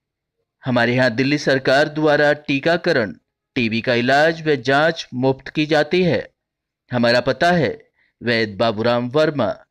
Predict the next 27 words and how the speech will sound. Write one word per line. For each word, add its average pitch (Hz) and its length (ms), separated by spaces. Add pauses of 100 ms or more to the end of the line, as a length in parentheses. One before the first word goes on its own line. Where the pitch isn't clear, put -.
(300)
चैरिटेबल 120 680
सोसाइटी, 139 960 (520)
तीन 180 320
सौ 165 220
उनतीस, 165 760 (220)
गली 113 300
नंबर 117 340
नौ, 135 540 (340)
मंडोली 170 460
एक्सटेंशन, 165 920 (460)
नियर 165 600 (360)
नंदनगरी 123 600
बस 139 240
डिपो 143 320
के 147 140
सामने, 165 720 (400)
दिल्ली 113 300
तिरानवे। 151 680 (580)
आप 107 240
हमारे 120 280
नंबरों 139 360
पर 160 200
भी 147 200
संपर्क 143 540
कर 165 140
सकते - 340
हैं। 147 340